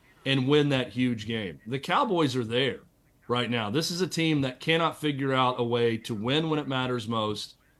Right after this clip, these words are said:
And we saw it again in, in this game yesterday. But this one was different to me only because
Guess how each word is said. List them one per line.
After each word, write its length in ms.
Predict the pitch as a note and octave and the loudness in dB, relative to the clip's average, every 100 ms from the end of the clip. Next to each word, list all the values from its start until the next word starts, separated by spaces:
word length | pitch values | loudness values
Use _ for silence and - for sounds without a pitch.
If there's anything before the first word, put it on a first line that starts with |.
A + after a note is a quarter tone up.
| _ - | _ -4
And 140 | B2+ | 0
we 80 | C#3 | 0
saw 300 | - D#3 F#3+ | 2 2 2
it 60 | |
again 440 | E3+ C#3+ F#3 F3+ D3+ | 2 0 0 -2 -2
in, 120 | C#3 | -4
in 160 | C3+ C3 | -2 0
this 180 | D3 D3 | 0 0
game 260 | C#3+ C3 | 0 0
yesterday. 640 | C3 F3 F#3+ C#3 A#2 A2 G#2 _ _ _ | 0 0 -2 -2 0 -2 -6 _ _ _
But 380 | B2 C#3 B2+ B2+ | 0 2 2 0
this 220 | A3 C#4 | 2 4
one 160 | A#3+ F#3+ | 6 6
was 160 | D3 | 4
different 400 | A#2+ F3 F3 D3+ | 4 2 2 -2
to 100 | - | 0
me 280 | C#3 D3 C#3 | 2 4 4
only 260 | C3 C#3 C3 | 4 2 2
because 720 | A#2+ - B2+ A#2 A2 G2+ | 0 0 2 2 0 -2